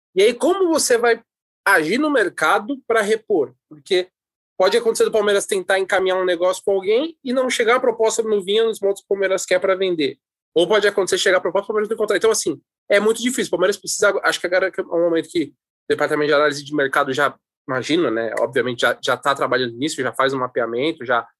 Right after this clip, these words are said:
já busca opções no mercado, porque é como o Zito falou, tanto se fala que uma hora vai chegar a proposta. Pode até não chegar a proposta que o Palmeiras goste, o Palmeiras recuse, mas vão chegar propostas pelo Vinha.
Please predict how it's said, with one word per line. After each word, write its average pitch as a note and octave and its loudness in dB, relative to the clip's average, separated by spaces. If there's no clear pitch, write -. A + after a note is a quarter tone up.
já C3+ 2
busca C3+ -4
opções C#3 -6
no C#3+ -2
mercado, C#3+ 0
porque F3 -2
é G3 2
como A3 -2
o G#3+ 0
Zito G3+ -8
falou, E3+ 2
tanto F4 0
se - -2
fala C#3 0
que - -8
uma C4+ 2
hora B3+ 2
vai B3 2
chegar A#3 2
a A3+ 2
proposta. F#3 -2
Pode A#3 2
até A#3+ 2
não D4+ 0
chegar B3 -2
a B3 -2
proposta A3 -6
que - -20
o A#3 -6
Palmeiras A#3 2
goste, E3 2
o - -20
Palmeiras D#3 -4
recuse, E3 -4
mas G#3+ 4
vão C#4 0
chegar A#3 2
propostas F#3 -2
pelo G3 0
Vinha. D#3+ -2